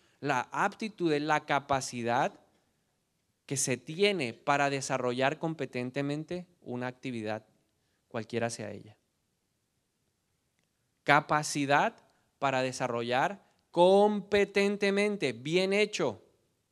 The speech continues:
adecuadamente una actividad, cualquiera sea ella.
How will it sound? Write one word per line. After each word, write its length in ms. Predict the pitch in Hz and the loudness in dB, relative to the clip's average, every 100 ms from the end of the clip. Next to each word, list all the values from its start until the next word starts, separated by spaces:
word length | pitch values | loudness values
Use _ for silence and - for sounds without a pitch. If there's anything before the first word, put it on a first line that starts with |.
| _ _ _ _ _ _ _ | _ _ _ _ _ _ _
adecuadamente 1160 | 131 143 143 143 175 185 196 202 208 196 127 - | -2 0 -2 0 2 4 2 2 0 -2 -6 -4
una 320 | 147 147 156 | -4 -2 -2
actividad, 540 | 151 - 139 135 143 | -6 -6 -6 -2 -2
cualquiera 400 | 139 117 117 117 | -2 -4 -4 -8
sea 240 | 120 113 107 | -8 -10 -10
ella. 260 | 101 - | -10 -16